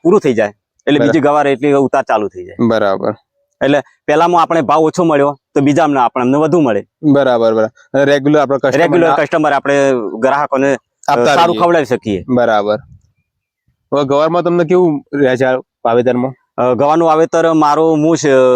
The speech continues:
Speaker 1: છેલ્લા ચાર વર્ષથી ગવાર વાવું છું ને.
Speaker 2: બરાબર.
Speaker 1: પણ, અ, મારો મેઇન બેઝ જ શાકભાજીનો છે. એટલે
Speaker 2: બરાબર.
Speaker 1: હું એનો કીડો કહું શાકભાજીનો,
Speaker 2: હમ.
Speaker 1: તો પણ કંઈક વધારો નથી.
Speaker 2: બરાબર. તમારે આમ જોવા જઈએ તો આટલું લગભગ તમારે એક વીઘાનું,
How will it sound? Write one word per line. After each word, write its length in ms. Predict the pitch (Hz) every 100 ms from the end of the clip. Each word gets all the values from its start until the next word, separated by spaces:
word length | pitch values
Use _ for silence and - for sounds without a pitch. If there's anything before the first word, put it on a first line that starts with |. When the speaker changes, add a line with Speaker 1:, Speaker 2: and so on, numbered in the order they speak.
| 123 123
Speaker 1:
છેલ્લા 520 | - 139 151 160 156
ચાર 420 | - - 139 156
વર્ષથી 280 | 160 156 165
ગવાર 220 | 139 151
વાવું 220 | 156 175
છું 120 | 185 147
ને. 60 | - _ 123
Speaker 2:
બરાબર. 340 | 113 107 101
Speaker 1:
પણ, 100 | 160
અ, 320 | 156 147 143
મારો 320 | 135 143 151
મેઇન 280 | 143 131 165
બેઝ 140 | 151 147
જ 160 | 156
શાકભાજીનો 600 | 139 165 151 147 139 143
છે. 180 | - 107 87 _ -
એટલે 160 | 147 147
Speaker 2:
બરાબર. 160 | -
Speaker 1:
હું 160 | 160 156
એનો 140 | 160
કીડો 280 | - 147 160
કહું 280 | 175 160 87 _ -
શાકભાજીનો, 400 | 151 143 139 120
Speaker 2:
હમ. 60 | 101
Speaker 1:
તો 100 | 160
પણ 300 | 147 151 151 113 _ _ -
કંઈક 200 | 147 143 135 127 120 113 123
વધારો 280 | 143 143
નથી. 360 | 139 131 - 85 - _
Speaker 2:
બરાબર. 480 | 123 110 104 95 110 - _ _ _ - - _ _ _ _ _ _ _ _ _ _ _ _ _ _ _
તમારે 260 | 135 147 151
આમ 140 | 151
જોવા 220 | 135 139 147
જઈએ 240 | 147 180
તો 100 | 151
આટલું 280 | 131 139 139
લગભગ 280 | 131 131 135
તમારે 320 | 135 135 131
એક 240 | 143 131
વીઘાનું, 440 | 131 123 127 135